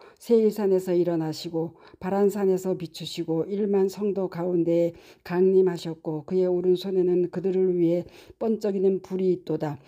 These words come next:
여호와께서 백성을 사랑하시나니 모든 성도가 그의 수중에 있으며 주의 발 아래에 앉아서 주의 말씀을 받는도다." 모세가 우리에게 율법을 명령하였으니 곧 야곱의 총회의 기업이로다.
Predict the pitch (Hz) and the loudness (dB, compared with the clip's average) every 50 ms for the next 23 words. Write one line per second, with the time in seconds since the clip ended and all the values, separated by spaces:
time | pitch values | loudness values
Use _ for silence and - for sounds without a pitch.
0 | - - _ - 180 185 190 190 185 185 196 190 185 196 185 185 180 175 - 196 | -20 -20 _ -4 -2 0 0 0 0 -2 -4 -6 -4 -4 -4 -4 -6 -6 -4 -2
1 | 190 185 185 185 185 185 196 208 202 185 175 170 170 - 175 175 160 160 165 165 | 2 2 2 2 0 -4 -4 -2 -2 -2 -2 -2 -6 -4 -4 -2 0 0 0 0
2 | 160 165 165 170 175 170 180 185 175 175 - 190 196 170 170 170 165 170 165 170 | 0 0 0 0 0 2 2 2 0 0 -2 -4 -4 -4 -4 -4 -6 -6 -8 -8
3 | - - - - - _ - 190 185 190 196 196 - 240 220 - 220 214 196 185 | -10 -14 -20 -20 -20 _ -4 -2 0 0 0 -2 -6 -10 -6 -2 0 2 4 4
4 | 180 175 - - - 170 175 165 165 175 - - - - - _ - - 202 202 | 2 2 -2 -4 -2 -2 -2 0 -2 -6 -10 -14 -20 -20 -20 _ -8 -2 0 0
5 | 202 196 185 190 196 196 - - 190 180 180 180 180 175 180 170 170 175 170 175 | 0 0 0 -4 -4 -4 -4 -4 -4 -2 0 0 0 0 0 0 0 -2 -2 -2
6 | 170 156 - 170 165 165 160 160 - 180 180 170 165 170 170 165 - - 196 190 | -6 -6 -6 -6 -4 -4 -6 -4 -2 0 0 0 0 -2 -2 -4 -4 -4 -2 0
7 | 190 190 190 185 143 165 160 165 160 156 156 156 139 - 156 156 147 - - - | 0 0 0 0 -2 -2 -2 0 0 0 -2 -4 -4 -6 -6 -6 -8 -12 -20 -20
8 | - - _ - - 185 190 190 214 214 208 208 202 196 190 196 190 185 196 190 | -20 -20 _ -10 -4 -4 -4 -2 -2 0 0 0 0 2 2 0 0 2 0 0
9 | 185 185 185 185 - 190 180 185 185 185 190 185 185 185 180 180 175 190 208 - | 2 2 0 0 -2 -4 0 2 2 4 4 4 4 4 2 2 0 -4 -8 -10
10 | - _ - 196 220 220 202 190 190 - 190 185 180 175 175 175 - - - - | -10 _ -12 -8 -6 -4 -4 -6 -6 -4 -4 -2 0 -2 -2 -4 -8 -18 -20 -20
11 | _ - 190 185 185 190 180 180 185 185 180 180 185 180 180 175 - - 233 233 | _ -6 -6 -4 -2 -2 -2 -2 0 -2 0 2 2 2 2 0 -4 -6 -4 -2
12 | 214 208 190 190 185 185 185 - 185 180 180 170 160 165 165 160 160 156 151 160 | -2 0 0 0 0 0 -2 0 2 2 2 2 0 -2 -4 -4 -4 -6 -8 -8
13 | 156 | -10